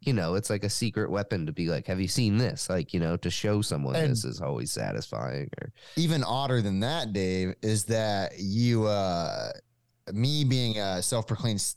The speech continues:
Speaker 2: Kubrick fan, when I met you, this is one of the first ones you asked me. You're like, "Well, have you seen The Killing?" And I'm like, "What?" Uh, I think I lied and told you I saw, uh, s-, s-, uh, uh, which one was it? Uh, it's
Speaker 1: Barry
Speaker 2: the
Speaker 1: Lyndon?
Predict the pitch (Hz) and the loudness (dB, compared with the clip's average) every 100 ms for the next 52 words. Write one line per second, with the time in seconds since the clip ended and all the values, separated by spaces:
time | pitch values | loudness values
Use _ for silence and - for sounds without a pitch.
0 | - - 180 156 120 139 117 127 156 110 | -8 -2 0 2 0 0 2 2 2 0
1 | 98 107 135 196 127 107 92 92 - 117 | 0 2 2 0 0 0 2 0 -2 0
2 | 160 165 135 107 - 127 113 139 135 95 | 2 2 2 0 0 0 2 2 2 2
3 | 107 151 - 95 90 90 123 151 156 143 | 2 0 0 -2 -2 0 2 2 4 2
4 | 95 135 151 175 120 104 - - - 123 | 2 0 2 2 2 0 -4 -10 -6 -6
5 | 160 - - - - - - - 120 113 | -6 -18 -20 -20 -20 -20 -8 -4 -2 0
6 | 104 151 147 110 120 143 113 107 113 107 | 2 2 2 0 0 0 0 0 0 2
7 | 104 - 117 104 98 92 98 92 87 85 | 0 2 2 2 2 2 0 2 0 -2
8 | 87 - - - - 101 101 87 80 82 | -4 -4 -6 -6 -4 0 0 0 -2 -6
9 | - _ _ _ _ - - 101 92 87 | -14 _ _ _ _ -14 -2 0 2 0
10 | 95 - 95 87 87 85 - _ 107 101 | 0 0 0 0 -2 -4 -6 _ -2 0
11 | 95 90 90 - _ _ _ _ _ _ | 0 0 -2 -6 _ _ _ _ _ _
12 | _ - _ _ _ _ _ _ _ _ | _ -20 _ _ _ _ _ _ _ _
13 | _ _ _ _ 101 101 101 98 95 98 | _ _ _ _ -2 0 2 2 2 2
14 | 123 131 | 2 0